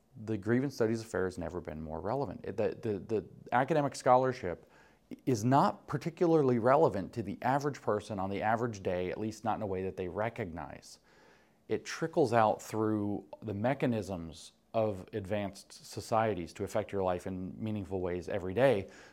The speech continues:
but you aren't thinking about it. You are in a university. Courses are designed around the latest research. Courses are designed around who's publishing.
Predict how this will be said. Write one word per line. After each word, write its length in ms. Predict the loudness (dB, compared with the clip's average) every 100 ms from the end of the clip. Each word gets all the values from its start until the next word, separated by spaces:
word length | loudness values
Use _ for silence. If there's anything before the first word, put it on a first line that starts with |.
| -8
but 140 | 0
you 60 | 2
aren't 140 | 2
thinking 300 | 0 0 0
about 180 | -2 -2
it. 120 | -6 -14 _ _ _ _ _ _
You 200 | 4 8
are 160 | 8 8
in 60 |
a 60 | 2
university. 640 | -2 2 0 0 -10 -12 _ _ _ _ 2
Courses 420 | 8 8 6 0
are 60 | -2
designed 500 | 2 6 6 6 2
around 280 | 2 0
the 80 | 0
latest 400 | -2 -2 -4 -2
research. 520 | 0 0 -2 -6 -10
Courses 380 | 0 0 0 -2
are 80 | -4
designed 540 | -4 0 2 4 2
around 320 | 2 2 -2 -4
who's 160 | -8
publishing. 640 | -4 -2 0 0 -2 -8